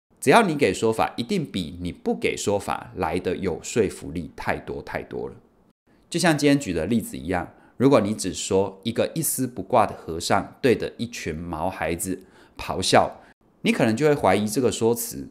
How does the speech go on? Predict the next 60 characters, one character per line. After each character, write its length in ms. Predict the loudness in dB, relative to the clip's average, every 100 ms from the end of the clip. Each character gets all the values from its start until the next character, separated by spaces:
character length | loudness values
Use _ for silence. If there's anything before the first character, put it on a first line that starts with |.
| _
觉 160 | -2 2
得 140 | 2
这 140 | 2
样 100 | 2
的 100 | 2
说 220 | 0 2 2
法 220 | 0 -4
是 160 | -4
不 160 | -4 -4
可 240 | -4 -6
信、 240 | -2 -2 -2
不 160 | 0
可 200 | -2 -4 -6
靠 280 | 0 0 0
的。 120 | -10 -18 _ -20 4
然 140 | 6
而 40 | 6
当 180 | 4
后 220 | 4 6 6
面 180 | 6
给 260 | 0 2 2
你 100 | 2
一 120 | 2
个 120 | 2
理 160 | 2 -2
由， 280 | -6 -6 -8 -14
叫 200 | 2 4
做 320 | 6 4 2 -2 -6
因 180 | -2
为 140 | 2 2
他 220 | 2 -2
刚 180 | 2 4
刚 180 | 4 4
知 160 | 0
道 320 | 4 4 4 -2
他 160 | -4
的 120 | 0 2
老 220 | 0 -2
家 440 | 2 4 4 0 -14 _
在 220 | 4 6
政 200 | 6 4
治 120 | 2 2
斗 180 | 2
争 220 | 4 2 4
当 180 | 2
中 240 | 2 2 0
被 100 | -2
烧 300 | 0 2 2
毁， 280 | 2 -2 -4 0
你 120 | 2
反 140 | 4
而 80 | 4
觉 120 | 4
得 60 | 4
比 80 | 4
较 120 | -2
可 200 | -2 -10
靠。 360 | -4 -4 -4 -12 _
可 140 | 0 2
是 340 | 4 0 0